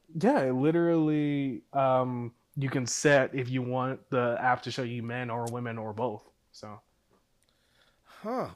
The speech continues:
Speaker 2: Wow. I did not know that.
Speaker 1: Yeah, I meet a lot of bi couples that are open on Tinder, um, which is really odd, even more than Grindr. Um,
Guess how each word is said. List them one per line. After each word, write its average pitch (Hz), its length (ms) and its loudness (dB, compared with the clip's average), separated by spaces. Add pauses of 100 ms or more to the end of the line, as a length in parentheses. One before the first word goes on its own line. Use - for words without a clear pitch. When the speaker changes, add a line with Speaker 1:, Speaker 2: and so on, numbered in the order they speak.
Speaker 2:
Wow. 139 500 -6
I 139 160 -8
did 156 160 -10
not 110 220 -12
know 120 200 -12
that. - 400 -20 (360)
Speaker 1:
Yeah, 185 280 2
I 190 120 4
meet 294 180 8
a 208 80 8
lot 156 340 6
of 131 500 2
bi 135 480 8
couples 113 800 0
that 135 160 2
are 117 160 0
open 117 360 -2
on 107 200 -6
Tinder, 110 480 -6 (580)
um, 110 440 -6 (600)
which 127 180 -6
is 113 280 -10
really 131 420 -2
odd, 117 280 0
even 131 200 0
more 127 200 0
than 107 180 -6
Grindr. 107 440 -6 (580)
Um, 107 420 -10